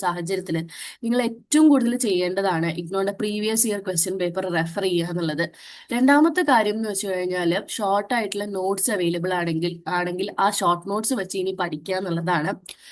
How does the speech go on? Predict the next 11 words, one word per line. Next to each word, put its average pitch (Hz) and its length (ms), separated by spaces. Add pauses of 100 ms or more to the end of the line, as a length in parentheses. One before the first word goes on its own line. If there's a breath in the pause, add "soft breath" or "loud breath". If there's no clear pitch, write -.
(280 loud breath)
മൂന്നാമത്തെ 285 440
കാര്യം 220 280
എന്ന് 226 140
വെച്ച് 208 140
കഴിഞ്ഞാൽ 185 280 (100)
ഇനി 254 200
നിങ്ങൾ 240 180 (160)
ടെക്സ്റ്റ് 214 280
ഓറിയന്റഡ് 214 400
ആയിട്ട് 190 260
കൂടുതലായിട്ട് 185 540